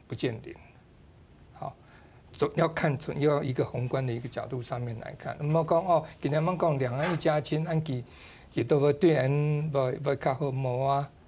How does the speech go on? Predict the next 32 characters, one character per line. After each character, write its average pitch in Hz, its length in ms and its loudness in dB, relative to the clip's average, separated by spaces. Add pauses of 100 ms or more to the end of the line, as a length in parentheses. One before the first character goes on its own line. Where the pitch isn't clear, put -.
(240)
无 143 380 6
统 147 280 4
一， 147 220 4 (500)
不 - 60 0
赞 185 260 4
成 143 200 2
统 113 200 -2
一， 131 140 2
不 131 100 2
主-， 110 240 -2 (360)
不， 165 80 2 (720)
不 180 80 4 (480)
讲 117 280 0
一 131 120 0
个 143 80 4
中 143 260 2
国， 123 240 -8
他 135 160 -2
就 131 80 0
觉 127 180 -6
得 110 120 -6
你 117 120 -12
是 - 140 -14
台 - 300 -12
独 - 100 -14 (100)
嘛。 147 80 -14 (680)
好， - 200 -16 (280)
所 - 120 0
以 185 60 8
我 139 160 6
是 160 140 2
说， 156 280 4